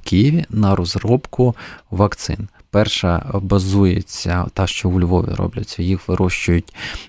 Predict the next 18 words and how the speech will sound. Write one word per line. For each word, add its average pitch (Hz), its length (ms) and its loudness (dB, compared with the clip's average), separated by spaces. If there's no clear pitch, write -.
е, 92 580 0
на 92 240 2
дріжджах, - 880 0
е, 95 300 -2
білок, 101 680 0
який 90 220 0
потім - 480 -2
стає 90 320 0
вакцинальним 92 840 2
білком, 160 580 0
і 104 160 -2
вона 110 440 0
буде 95 260 0
така, 90 300 -2
так 82 200 -6
звана 92 340 2
рекомбінантна 90 760 0
вакцина, 151 680 0